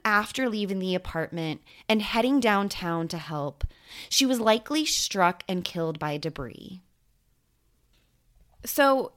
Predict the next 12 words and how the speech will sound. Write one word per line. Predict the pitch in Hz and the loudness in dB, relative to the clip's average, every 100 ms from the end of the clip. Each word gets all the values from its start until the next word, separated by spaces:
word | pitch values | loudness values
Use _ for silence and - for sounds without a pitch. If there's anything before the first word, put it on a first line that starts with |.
| - | 4
in | 277 | 4
the | 285 | 4
state | - 320 453 | 2 0 2
of | 359 | 2
New | 254 | 4
York, | 190 180 180 - | 6 4 4 -2
in | - 220 | -4 2
order | 240 285 370 | 4 4 2
to | 370 - 254 233 | -2 -4 -2 -2
declare | 208 208 - 185 185 | -2 -6 0 2 2
someone | 185 190 180 170 165 | 0 -2 0 -2 -2
dead, | 160 151 151 151 | -2 0 -2 -4